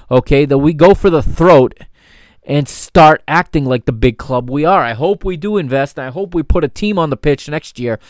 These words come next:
that, that clobbers them. That's my personal opinion. But anyway, that's it for this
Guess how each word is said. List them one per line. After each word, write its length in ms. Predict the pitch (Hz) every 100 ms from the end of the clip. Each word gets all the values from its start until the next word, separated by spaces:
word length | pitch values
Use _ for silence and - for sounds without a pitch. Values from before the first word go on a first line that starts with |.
| - - -
that, 220 | - 135 -
that 180 | 143
clobbers 500 | - 175 208 202 135
them. 200 | - - _ _
That's 280 | _ 147 -
my 140 | 147 131
personal 500 | - 117 - 107 98
opinion. 420 | - 98 90 95
But 140 | 151
anyway, 400 | 185 180 143 101 - _ _ _ _ -
that's 320 | 202 233 214
it 240 | 214 180
for 320 | - 170 170
this 400 | 151 190 165 -